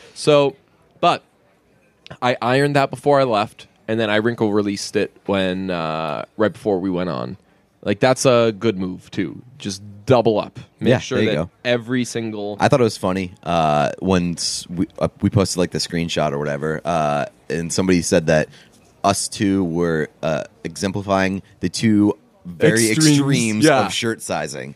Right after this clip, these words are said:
Speaker 1: Yeah.
Speaker 2: Which, I, I don't like when people criticize me for wearing too small shirts, because you know what? My body type is very weird, and I cannot wear a large. I look like a fucking idiot.
Speaker 1: And the, the shirt, well, the, it wasn't too big for you.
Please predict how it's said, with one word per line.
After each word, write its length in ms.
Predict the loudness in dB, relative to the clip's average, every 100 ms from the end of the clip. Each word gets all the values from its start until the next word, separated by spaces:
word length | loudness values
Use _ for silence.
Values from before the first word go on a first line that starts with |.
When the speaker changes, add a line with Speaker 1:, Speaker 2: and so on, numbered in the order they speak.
| _
Speaker 1:
Yeah. 320 | 0 0 -2 -6
Speaker 2:
Which, 340 | -2 -2 -4 -10 _ _ _ _ -2
I, 120 | 0 -2 _ _ _ _ _ -4
I 60 |
don't 140 | -2 -2
like 140 | -2
when 100 | -2
people 200 | 0 -2
criticize 460 | -2 -4 -4 -4 -2
me 220 | -4 -4 _ _ _ _
for 480 | 2 4 6 4 2 -4
wearing 560 | -4 -2 -2 -4 -8 -10
too 160 | -10
small 240 | -8 -8 -6
shirts, 340 | -6 -8 -10
because 600 | -14 -6 -4 -2 -2 -2
you 60 | 0
know 80 | 2
what? 160 | 2 -2 _ _ _ _
My 100 | -2
body 200 | 2 2 4
type 160 | 0
is 100 | 0
very 200 | 0 0
weird, 280 | 2 2 0 -4 _ _ _
and 320 | -4 -2 -2 -2
I 100 | -2
cannot 320 | -2 -2 0
wear 120 | 2
a 60 | 2
large. 260 | 4 2 0
I 20 |
look 140 | -4
like 100 | -4
a 60 | -4
fucking 260 | -4 -4 -2
idiot. 300 | 0 0 0
Speaker 1:
And 220 | 0 2
the, 80 | 2 2
the 100 | 0
shirt, 380 | 2 0 0
well, 180 | -8 -4
the, 220 | -4 -2 -4
it 140 | -2
wasn't 460 | 2 4 4 -2 -8 _
too 140 | 0 0
big 260 | 0 -4
for 160 | -10 -8
you. 300 | -6 -8